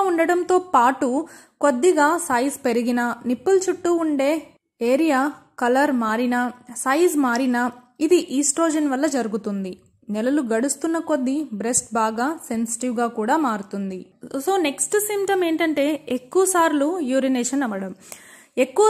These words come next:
సార్లు బాత్రూమ్కి వెళ్ళవలసి వస్తుంటే అది డెఫినెట్గా ప్రెగ్నెన్సీ లక్షణమే. లాస్ట్ పీరియడ్ నుంచి మీరు ఈ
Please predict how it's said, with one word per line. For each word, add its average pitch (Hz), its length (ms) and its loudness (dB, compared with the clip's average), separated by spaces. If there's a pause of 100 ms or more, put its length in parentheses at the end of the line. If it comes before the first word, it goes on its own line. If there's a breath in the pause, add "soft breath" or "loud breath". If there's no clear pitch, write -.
సార్లు 392 300 4 (220)
బాత్రూమ్కి 339 580 0 (180)
వెళ్ళవలసి 277 560 -2
వస్తుంటే 240 440 -2 (480 soft breath)
అది 330 160 4 (140)
డెఫినెట్గా 311 640 0 (280)
ప్రెగ్నెన్సీ 277 560 0 (100)
లక్షణమే. 214 480 -6 (580 soft breath)
లాస్ట్ 392 420 2
పీరియడ్ 339 400 2 (100)
నుంచి 302 300 -2 (340)
మీరు 294 240 2 (260)
ఈ 285 40 2